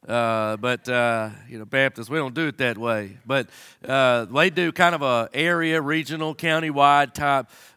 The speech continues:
uh, D Now, and so all the youth pastors get together, and, man, they plan this amazing, amazing D Now weekend, and, and it is top-notch, top of the line.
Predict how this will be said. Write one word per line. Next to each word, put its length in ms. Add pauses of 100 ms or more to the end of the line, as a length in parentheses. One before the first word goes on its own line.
uh, 180
D 220
Now, 400
and 100
so 120
all 100
the 80
youth 220
pastors 480
get 160
together, 500
and, 240
man, 160
they 100
plan 480
this 200
amazing, 920 (300)
amazing 1200
D 180
Now 260
weekend, 640
and, 200 (360)
and 240
it 220
is 320
top-notch, 1200
top 360
of 80
the 100
line. 640